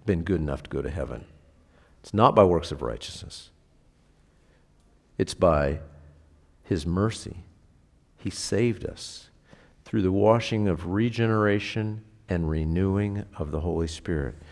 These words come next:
Now, regeneration, right? Gen, G E N, means beginning, birth, right? Genesis, right? The beginning, the first book of the Bible,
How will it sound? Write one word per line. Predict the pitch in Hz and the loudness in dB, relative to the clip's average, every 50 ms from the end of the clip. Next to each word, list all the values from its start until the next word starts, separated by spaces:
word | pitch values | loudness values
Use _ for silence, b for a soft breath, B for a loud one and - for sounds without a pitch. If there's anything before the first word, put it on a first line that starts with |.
| b b b b - | b b b b -4
Now, | 87 90 | -4 -2
regeneration, | 90 104 127 135 120 127 123 123 117 117 113 107 98 - - - 82 78 - - | 0 0 0 0 2 2 2 4 4 4 4 2 2 0 -4 -8 -12 -12 -10 -6
right? | - 87 95 110 - - - - - - - 95 95 87 | -4 -2 -2 -2 -4 -8 -16 -20 -18 -16 -12 -12 -10 -4
Gen, | 87 101 101 104 117 123 127 131 127 - - - - | 0 2 4 4 4 2 2 -2 -4 -8 -14 -14 -10
G | - 110 90 85 113 107 | -8 -6 -4 0 2 2
E | 110 | 4
N, | 117 131 135 135 - - - | 2 2 0 -2 -8 -10 -8
means | 110 101 98 98 95 92 - | -2 0 2 2 2 0 0
beginning, | - 90 92 87 101 110 110 107 87 76 73 73 78 - - | -2 -4 -2 2 2 2 4 4 2 0 -2 -6 -10 -2 4
birth, | 107 113 107 85 - - - - - - - - - | 8 8 10 8 8 4 -4 -16 -18 -20 -20 -14 -6
right? | - - 82 87 104 - - - - - - | 0 2 4 4 2 0 -4 -10 -20 -18 -10
Genesis, | 95 92 107 110 117 117 - - 147 143 - - - - - - _ _ _ _ _ _ _ _ | -2 2 4 4 4 2 2 -2 -4 -6 -6 -12 -16 -18 -20 -20 _ _ _ _ _ _ _ _
right? | - - 92 104 120 120 - - - - - - - | 0 2 2 2 2 0 -6 -16 -20 -20 -20 -12 -10
The | 82 82 | -4 -4
beginning, | 90 90 90 98 101 107 123 123 117 110 107 | -2 0 2 2 2 2 0 -2 -6 -8 -8
the | - - | -6 0
first | - 101 98 - - | 2 2 2 2 2
book | 110 107 - | 2 2 4
of | 110 101 | 4 4
the | 92 | 6
Bible, | 95 95 101 113 120 139 147 - | 6 6 6 6 4 2 -2 -4